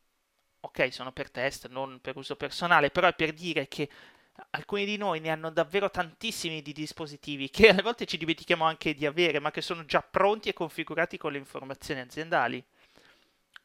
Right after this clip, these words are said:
Un'altra delle sfide critiche è il fatto che ci sono tante password.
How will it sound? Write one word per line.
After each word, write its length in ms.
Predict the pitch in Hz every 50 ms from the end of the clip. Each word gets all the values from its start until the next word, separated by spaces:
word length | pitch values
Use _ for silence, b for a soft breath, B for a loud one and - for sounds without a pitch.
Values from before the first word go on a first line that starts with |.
| _ _ _
Un'altra 360 | - 226 277 339 330 - 240 220
delle 140 | 196 196 185
sfide 680 | - - - - 254 226 175 156 151 147 147 - _ -
critiche 680 | - 285 294 240 - 262 247 - 285 302 339 - - -
è 80 | 180
il 160 | 185 185 220
fatto 360 | - - 269 247 - - 311 -
che 160 | - - 233
ci 140 | - - 262
sono 320 | - 240 220 247 262 -
tante 340 | - 262 254 247 - - 156
password. 680 | - - - - - - - 165 147 139 131 135 135